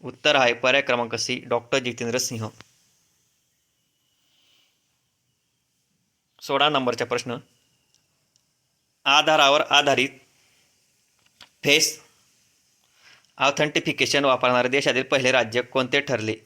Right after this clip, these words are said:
उत्तर आहे पर्याय क्रमांक बी, हिमाचल प्रदेश. आशियातील सर्वात मोठा जंगल सफारी प्रकल्प कोणत्या राज्यात उभारला जाणार आहे? पर्याय क्रमांक सी, हरियाणा. एकविसावी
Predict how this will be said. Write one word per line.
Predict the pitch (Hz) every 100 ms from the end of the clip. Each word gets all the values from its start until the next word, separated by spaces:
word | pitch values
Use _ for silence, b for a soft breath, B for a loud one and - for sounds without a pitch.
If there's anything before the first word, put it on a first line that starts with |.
| 135
उत्तर | - 143
आहे | 120
पर्याय | 120 123 127
क्रमांक | 123 117 113
बी, | 117 123
हिमाचल | 120 113 113
प्रदेश. | 117 - - 110 - - _ _ _ _ _ _ _ _ B B B B B B B 131
आशियातील | 135 165 156 131
सर्वात | 127 151 139 151 165
मोठा | 135 123
जंगल | 123 127 131 147
सफारी | 147 - 120
प्रकल्प | 123 127 120 151 123
कोणत्या | 117 117 131 131 147
राज्यात | 135 120 120 123
उभारला | 117 117 117 123
जाणार | 117 110 117 -
आहे? | 113 110 - _
पर्याय | 123 135
क्रमांक | 135 113 110
सी, | 110 - 127 -
हरियाणा. | 113 113 107 107 - _ - _ _ _ _ _ _ _ b b b b b b b b b b b -
एकविसावी | 135 135 165 175 139 127